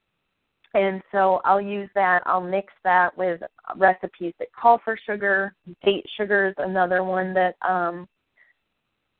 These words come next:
I use sometimes, but I generally cook with dates. Like, I have lots of recipes that I just use dates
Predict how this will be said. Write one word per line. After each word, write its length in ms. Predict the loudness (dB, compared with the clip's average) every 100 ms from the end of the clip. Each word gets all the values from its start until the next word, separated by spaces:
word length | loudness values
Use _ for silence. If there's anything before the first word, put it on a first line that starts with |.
| _ _ _ _ _ 0
I 80 | 2
use 300 | 2 -4 -4
sometimes, 520 | -6 -6 0 0 0 -2
but 120 | -2 0
I 220 | -2 -4
generally 460 | -2 -2 -2 -4 -6 -4
cook 140 | -4 -4
with 240 | -2 -4 0
dates. 340 | 0 0 -2 _ _
Like, 160 | -2 -2 -6
I 60 | -2
have 140 | 0
lots 380 | 2 2 2 0
of 140 | -6 0
recipes 460 | -2 -2 -6 -4 0
that 80 | 0
I 100 | 0
just 200 | -2 -6
use 220 | -4 -4 -4 -2
dates 340 | 2 2 0